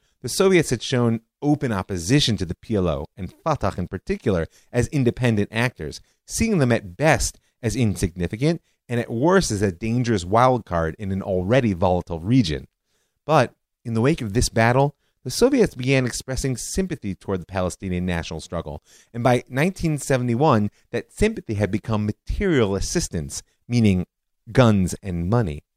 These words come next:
It's a shift which would prove to be a sea change in the Arab-Israeli conflict,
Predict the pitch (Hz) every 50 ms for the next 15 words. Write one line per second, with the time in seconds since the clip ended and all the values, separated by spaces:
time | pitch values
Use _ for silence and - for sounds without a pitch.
0 | _ _ _ _ _ _ _ - - - - _ _ _ - 127 - 120 - -
1 | - - 262 240 101 - - - - - - _ _ _ _ _ _ - 127 -
2 | - 123 110 - - - 208 214 214 185 - 127 135 131 120 - - - - -
3 | - 208 233 226 190 - - 120 101 90 82 78 76 76 - - - 120 110 110
4 | 113 - - 123 127 131 139 127 123 107 110 107 104 104 101 - - - - 104
5 | 101 101 95 - - 85 76 - _